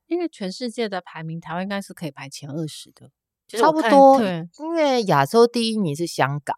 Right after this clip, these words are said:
Speaker 2: 啦，
Speaker 1: 嗯。
Speaker 2: 香港大概是十八，
Speaker 1: 对。
Speaker 2: 哈。啊，台湾大概在十六上下，
Speaker 1: 嗯，嗯。
Speaker 2: 哈，所以就台北市十六
Speaker 1: 嗯。
Speaker 2: 上下，所以我们是，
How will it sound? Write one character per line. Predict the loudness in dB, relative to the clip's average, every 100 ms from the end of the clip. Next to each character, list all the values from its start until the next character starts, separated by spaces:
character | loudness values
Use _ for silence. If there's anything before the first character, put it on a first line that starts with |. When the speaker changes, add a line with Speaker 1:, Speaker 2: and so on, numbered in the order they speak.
| -8 -8
Speaker 2:
啦， | -6
Speaker 1:
嗯。 | -6
Speaker 2:
香 | -2 -2
港 | -2 -4
大 | 0 0
概 | 2 -2 -2
是 | -8 -12 -12
十 | -12 -14 -4
八， | 0 0 -2 -8
Speaker 1:
对。 | -6
Speaker 2:
哈。 | -6 -10 _ -20 _ _
啊， | -6 -4
台 | 4 6
湾 | 8 6
大 | 6
概 | 4
在 | 4 4 2
十 | -2 -6
六 | 0 0 0
上 | -4 -6 -6
下， | -4 -4
Speaker 1:
嗯， | -6 -12
嗯。 |
Speaker 2:
哈， | -10 -12 -14
所 | -10
以 | -8 -8
就 | -6
台 | -4
北 | -4
市 | -8 -14 -14
十 | -12 -2
六 | -2
Speaker 1:
嗯。 | 0
Speaker 2:
上 | -4 -6
下， | -8 -10 -10
所 | -8 -4
以 |
我 | -2
们 | -4 -6
是， | -10